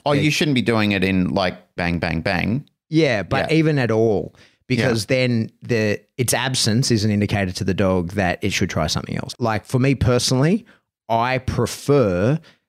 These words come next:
Speaker 2: the keep on going signal is only ever used in, in static behaviors,
Speaker 1: Mm-hmm.
Speaker 2: and I use the name of the behavior rather than a different marker.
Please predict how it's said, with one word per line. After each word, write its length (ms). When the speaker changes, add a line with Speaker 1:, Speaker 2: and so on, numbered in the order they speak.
Speaker 2:
the 80
keep 240
on 120
going 220
signal 360
is 160
only 360
ever 140
used 400
in, 320
in 160
static 680
behaviors, 880
Speaker 1:
Mm-hmm. 120
Speaker 2:
and 460
I 140
use 260
the 100
name 300
of 140
the 100
behavior 640
rather 380
than 440
a 100
different 500
marker. 500